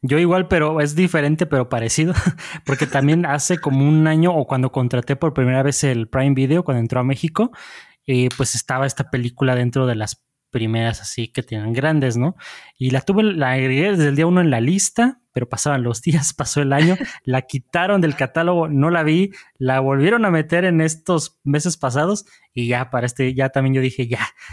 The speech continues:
ya mínimo la excusa para hablar en el podcast". Y, y sí, totalmente de acuerdo con lo que dices, Miguel, qué padre lo que mencionaste de que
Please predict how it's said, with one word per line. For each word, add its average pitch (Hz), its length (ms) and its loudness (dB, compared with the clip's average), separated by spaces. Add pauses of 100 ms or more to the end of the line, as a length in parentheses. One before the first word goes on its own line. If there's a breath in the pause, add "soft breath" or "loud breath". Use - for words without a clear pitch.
(140 loud breath)
ya 135 100 0
mínimo 147 240 2
la 131 100 0
excusa 151 400 -2
para 120 140 -2
hablar 135 220 2
en 139 80 0
el 117 160 -4
podcast". 156 600 -4 (360 loud breath)
Y, 127 340 -2
y 127 80 -2
sí, 170 140 0
totalmente 165 420 0
de 139 60 -2
acuerdo 156 220 -2
con 127 100 -2
lo 120 80 0
que 120 120 -4
dices, 135 280 0
Miguel, 147 360 2
qué 147 120 -2
padre 143 300 0
lo 135 80 0
que - 100 -6
mencionaste 120 540 -2
de 127 140 0
que 107 240 -8